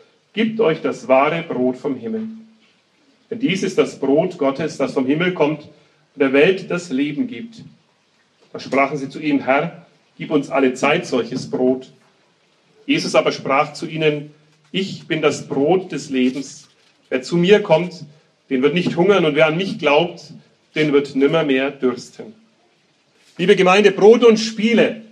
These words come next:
das war die Zauberformel für römische Politiker, und für die Herrscher von Rom war es der Schlüssel zum Erfolg.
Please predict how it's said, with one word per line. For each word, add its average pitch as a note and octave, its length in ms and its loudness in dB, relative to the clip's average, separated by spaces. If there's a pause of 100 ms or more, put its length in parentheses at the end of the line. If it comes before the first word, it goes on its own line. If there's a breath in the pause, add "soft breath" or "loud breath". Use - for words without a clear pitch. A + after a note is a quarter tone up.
(500)
das G#3+ 260 2
war G3 160 6
die F#3+ 160 -6
Zauberformel D#3 1040 4 (160)
für E3+ 220 4
römische A3 420 6
Politiker, F3+ 640 0
und D3+ 120 2
für G#3+ 160 4
die F#3 140 0
Herrscher E3+ 600 2 (160)
von D#3 240 2
Rom G3 500 6
war D#3+ 240 4
es D#3+ 160 -4
der C#3 160 2
Schlüssel F3+ 720 0 (180)
zum C3 220 0
Erfolg. B2 400 -2